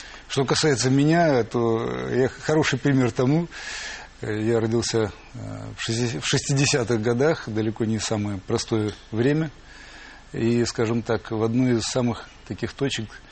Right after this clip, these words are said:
очень далеко мо-, от Москвы, в северном Казахстане, в маленькой, э, деревушке, которая была, э, основана,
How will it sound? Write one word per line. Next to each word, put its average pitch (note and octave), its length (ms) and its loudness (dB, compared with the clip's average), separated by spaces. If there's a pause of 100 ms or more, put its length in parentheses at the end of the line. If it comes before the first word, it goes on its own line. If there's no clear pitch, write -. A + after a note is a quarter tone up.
(360)
очень A#2 240 0
далеко A#2 300 2
мо-, A#2+ 260 -2
от A#2 100 -2
Москвы, C#3+ 400 0
в C3+ 60 -6
северном A2+ 360 0
Казахстане, A#2 560 0
в A2 40 0
маленькой, A2 500 0 (160)
э, A2 160 -4
деревушке, A#2 460 0
которая G#2+ 320 -4
была, A2+ 380 0 (160)
э, - 360 -12
основана, A2+ 560 -2